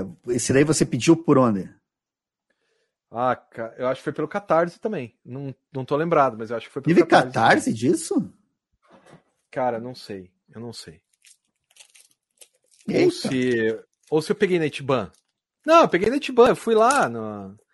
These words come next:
Speaker 2: fui lá
Speaker 1: Eu
Speaker 2: pra
Speaker 1: tenho que
Speaker 2: pegar
Speaker 1: ir lá
Speaker 2: o Por Um
Speaker 1: comprar.
Speaker 2: Tris. Fui lá pegar o, esse aqui e tava lá. É isso, eu peguei lá, sim.
Speaker 1: Ah, vou ter que pegar lá na Itiban, então, cara.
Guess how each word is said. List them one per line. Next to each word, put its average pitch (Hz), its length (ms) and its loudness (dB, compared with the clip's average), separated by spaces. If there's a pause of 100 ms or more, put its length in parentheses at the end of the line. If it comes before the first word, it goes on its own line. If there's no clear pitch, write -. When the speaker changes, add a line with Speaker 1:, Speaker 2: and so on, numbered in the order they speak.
(260)
Speaker 2:
fui 175 160 -2
lá 170 160 2
Speaker 1:
Eu - 60 0
Speaker 2:
pra - 80 -6
Speaker 1:
tenho - 140 -2
que 151 80 -6
Speaker 2:
pegar 156 100 2
Speaker 1:
ir 131 40 4
lá 131 100 4
Speaker 2:
o 139 40 -10
Por 170 120 -2
Um 139 120 0
Speaker 1:
comprar. 208 120 -4
Speaker 2:
Tris. - 480 -4 (1000)
Fui - 160 -10
lá 147 120 0
pegar 147 320 -2
o, 143 200 -2
esse 135 200 -6
aqui 180 300 -10
e 208 60 -10
tava 202 320 -8
lá. 220 220 -8 (320)
É 170 140 -8
isso, 208 180 -10
eu - 40 -20
peguei 151 200 -4
lá, 170 140 -4
sim. - 160 -20 (140)
Speaker 1:
Ah, 160 380 0
vou 120 180 -6
ter 139 180 -4
que - 140 -8
pegar 151 340 0
lá 156 140 -2
na 165 80 -2
Itiban, 269 520 -2
então, 269 280 -4
cara. - 340 -10